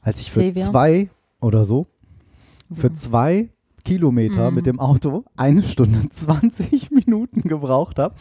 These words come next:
Speaker 1: dann
Speaker 2: Das
Speaker 1: das Auto
Speaker 2: ging auch so.
Speaker 1: abgestellt hab und mit der Bahn zu Freunden gefahren bin und von da irgendwann nach Hause.
Speaker 2: Ja.
Speaker 1: Um
Speaker 2: Kenn ich.
Speaker 1: neun Uhr abends.
Speaker 2: Ja, ich bin
Speaker 1: Und
Speaker 2: auch
Speaker 1: dann am
Speaker 2: um
Speaker 1: nächsten Tag das Auto wieder geholt hab, weil alle Bäume, Bahnen, nichts
Speaker 2: Ja.
Speaker 1: zu, ich so, und ich wieder angefangen, er so, „Ja, wie ist denn das Befinden? Hat's denn
Speaker 2: Hm.
Speaker 1: geholfen? Sie haben ja jetzt Zeit im Auto.“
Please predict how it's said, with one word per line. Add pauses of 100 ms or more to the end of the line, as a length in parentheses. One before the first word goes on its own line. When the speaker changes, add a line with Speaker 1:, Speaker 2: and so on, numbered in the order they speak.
(180)
Speaker 1:
dann
Speaker 2:
Das
Speaker 1:
das
Auto
Speaker 2:
ging
auch
so.
Speaker 1:
abgestellt
hab
und
mit
der
Bahn
zu
Freunden
gefahren
bin
und
von
da
irgendwann
nach
Hause. (200)
Speaker 2:
Ja. (260)
Speaker 1:
Um
Speaker 2:
Kenn
ich.
Speaker 1:
neun
Uhr
abends. (480)
Speaker 2:
Ja,
ich
bin
Speaker 1:
Und
Speaker 2:
auch
Speaker 1:
dann
am
Speaker 2:
um
Speaker 1:
nächsten
Tag
das
Auto
wieder
geholt
hab,
weil
alle
Bäume,
Bahnen,
nichts
Speaker 2:
Ja.
Speaker 1:
zu, (480)
ich
so,
und
ich
wieder
angefangen,
er
so,
„Ja,
wie
ist
denn
das
Befinden?
Hat's
denn
Speaker 2:
Hm.
Speaker 1:
geholfen?
Sie
haben
ja
jetzt
Zeit
im
Auto.“